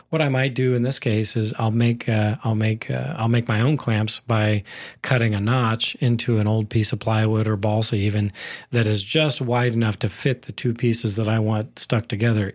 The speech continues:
inside, and maybe even make it a little on the small side by a few thousandths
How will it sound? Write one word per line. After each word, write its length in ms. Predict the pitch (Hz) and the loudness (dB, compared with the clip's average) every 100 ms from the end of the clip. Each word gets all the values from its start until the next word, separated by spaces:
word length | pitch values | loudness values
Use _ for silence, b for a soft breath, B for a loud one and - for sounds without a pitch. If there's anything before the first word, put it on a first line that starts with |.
| - | 0
inside, 720 | 170 185 - 101 92 104 107 B B B | 2 2 0 -2 -2 -4 -6 B B B
and 160 | 120 110 | -2 0
maybe 280 | 113 123 117 | 2 2 2
even 200 | 113 110 | 2 2
make 200 | 113 113 | 2 0
it 80 | |
a 40 | 104 | 0
little 440 | 107 117 113 113 | 2 2 2 0
on 160 | - 107 | 0 0
the 80 | 95 | 0
small 300 | - 147 143 | 0 0 0
side 320 | - 110 107 | 0 -2 0
by 140 | 107 104 | 0 -2
a 80 | |
few 200 | 101 120 | 0 0
thousandths 480 | 107 110 104 104 104 | 2 2 2 2 0